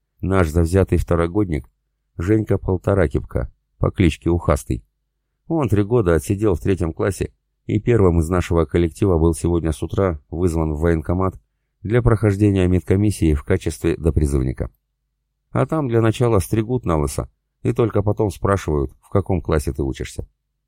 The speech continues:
Не успел Женька усесться за свою парту, как был тут же обстрелян всеми наличными средствами, что нашлись у парней под рукой.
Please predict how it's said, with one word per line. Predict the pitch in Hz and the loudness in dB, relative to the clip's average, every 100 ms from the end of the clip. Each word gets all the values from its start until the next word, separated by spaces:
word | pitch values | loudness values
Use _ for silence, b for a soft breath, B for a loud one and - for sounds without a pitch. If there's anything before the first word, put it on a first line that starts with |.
| _ _ _ - | _ _ _ -10
Не | 71 90 | -4 -4
успел | 90 - 95 73 | -4 -2 0 0
Женька | 85 87 - | -4 -6 -4
усесться | 76 71 - 82 - 73 62 | -4 -4 -6 -6 -6 -6 -4
за | 76 | -6
свою | - 78 69 | -4 -4 -2
парту, | 104 110 101 98 _ _ _ _ _ | -2 -2 -4 -6 _ _ _ _ _
как | - 113 | -2 0
был | 110 107 | 0 0
тут | 139 131 | -2 -2
же | 110 | 0
обстрелян | 104 - 107 113 107 92 | -2 -2 -2 0 0 -2
всеми | - 101 95 | -4 -4 -2
наличными | 90 92 92 - 87 | -2 -2 -4 -4 -2
средствами, | 80 - 104 - 87 87 85 - | -2 0 -2 -2 -4 -4 -4 -8
что | - | -6
нашлись | 82 78 - 90 | -4 -4 -4 -6
у | 82 | -4
парней | 80 76 78 | -2 -2 -2
под | 71 71 | -2 -4
рукой. | 67 60 - | -4 -6 -8